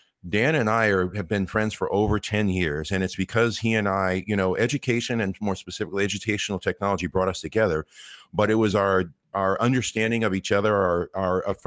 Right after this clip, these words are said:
affirmation of each other, that is the reason why our friendship has lasted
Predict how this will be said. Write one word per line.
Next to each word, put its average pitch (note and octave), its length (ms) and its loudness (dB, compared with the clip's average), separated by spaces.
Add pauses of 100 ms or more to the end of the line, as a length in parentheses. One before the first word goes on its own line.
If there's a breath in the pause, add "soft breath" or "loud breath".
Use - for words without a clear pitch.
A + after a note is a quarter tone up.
affirmation G#2+ 640 0
of E2+ 80 0
each E2 180 -4
other, E2+ 360 0
that F#2 320 -2
is G2 220 -4
the F2+ 100 -4
reason G#2 320 -2
why F2+ 180 0
our F#2+ 140 0
friendship A2 480 -2
has E2+ 160 0
lasted F2 640 -2